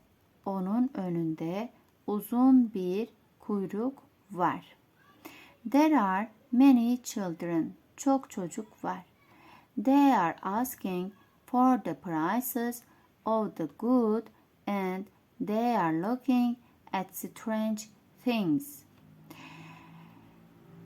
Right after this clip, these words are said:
Ürünlerin fiyatlarını soruyorlar ve tuhaf şeylere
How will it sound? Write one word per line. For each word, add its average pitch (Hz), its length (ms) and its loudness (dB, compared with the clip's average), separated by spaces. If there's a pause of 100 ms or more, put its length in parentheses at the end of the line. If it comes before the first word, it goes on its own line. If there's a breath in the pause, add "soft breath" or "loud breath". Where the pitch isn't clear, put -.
(200)
Ürünlerin 254 1160 8 (300)
fiyatlarını 214 1080 2
soruyorlar 277 1080 4 (760 soft breath)
ve 226 640 0 (440 soft breath)
tuhaf 254 440 2
şeylere 190 800 -4